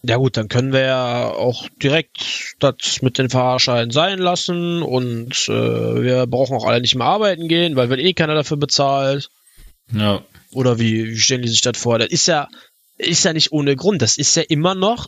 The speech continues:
Speaker 1: Erschleichen von Leistungen und das ist nun mal ein Straftatbestand.
Speaker 2: Ja.
Speaker 1: Jetzt genauso, du gehst irgendwo hin, gehst zum Friseur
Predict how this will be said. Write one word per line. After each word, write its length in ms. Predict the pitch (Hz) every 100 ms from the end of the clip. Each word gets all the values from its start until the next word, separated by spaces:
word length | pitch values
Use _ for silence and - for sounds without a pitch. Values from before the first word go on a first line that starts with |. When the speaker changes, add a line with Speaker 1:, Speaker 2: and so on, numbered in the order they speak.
| -
Speaker 1:
Erschleichen 640 | 139 - 123 113 120 -
von 220 | 151 190 202
Leistungen 680 | 226 262 - - 139 117
und 140 | 113 117
das 160 | -
ist 340 | - 127 - 156
nun 80 |
mal 140 | 139 143
ein 160 | 170
Straftatbestand. 1200 | 170 - 190 240 - 131 - 113 - 113 107 104 - - - - - - -
Speaker 2:
Ja. 160 | 113
Speaker 1:
Jetzt 260 | 135 - -
genauso, 480 | 165 139 160 196 214
du 100 | 175
gehst 320 | 151 185 -
irgendwo 320 | 151 131 127
hin, 380 | 120 135 185 269 - _ _ -
gehst 260 | 147 -
zum 160 | - 127
Friseur 720 | - 127 110 113 117 151 247